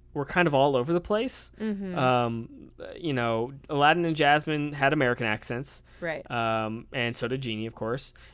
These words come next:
Speaker 1: Uh, and then, but the Sultan and Jafar did not, and the pe-, some of the people they interact with, it, it was just kind of, wh-, where, where are we? What are we trying to do here? I didn't know. I don't know why
Speaker 2: Right.
Speaker 1: they didn't just go with accents. I guess they didn't want to be too different,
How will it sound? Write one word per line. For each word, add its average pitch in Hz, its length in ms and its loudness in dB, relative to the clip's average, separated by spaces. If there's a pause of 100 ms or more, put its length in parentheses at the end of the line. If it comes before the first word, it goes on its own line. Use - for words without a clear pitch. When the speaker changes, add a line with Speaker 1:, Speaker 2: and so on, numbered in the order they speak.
(160)
Speaker 1:
Uh, 117 400 0
and 131 200 -2
then, 123 340 0
but - 160 -4
the 120 80 -8
Sultan 151 580 0
and 113 180 -2
Jafar 151 360 2
did 110 160 -6
not, 190 640 2 (400)
and 131 160 0
the - 40 -4
pe-, 170 200 -4
some 156 160 -2
of 143 40 -2
the 135 60 -2
people 131 200 -2
they 120 180 2
interact 139 340 0
with, 170 360 0 (360)
it, 202 160 -4
it 233 40 2
was 208 160 4
just - 120 -6
kind 214 200 4
of, - 340 0 (140)
wh-, 190 680 -4
where, 208 340 2
where 202 240 0
are 160 300 8
we? 113 220 2
What 143 140 0
are 180 60 0
we 180 100 0
trying 143 360 0
to 123 60 -2
do 123 280 -2
here? 110 340 -4
I 113 80 0
didn't 131 200 -4
know. 113 260 -4
I 120 100 2
don't 165 120 4
know 147 60 4
why 143 100 6
Speaker 2:
Right. 143 60 4
Speaker 1:
they 139 80 4
didn't 139 200 0
just 127 260 -6
go 123 520 2
with 131 200 0
accents. 131 440 4
I 127 60 0
guess 135 140 0
they 143 80 0
didn't 127 180 0
want 120 100 0
to 110 40 -6
be 113 100 -6
too 127 240 -2
different, 123 600 -6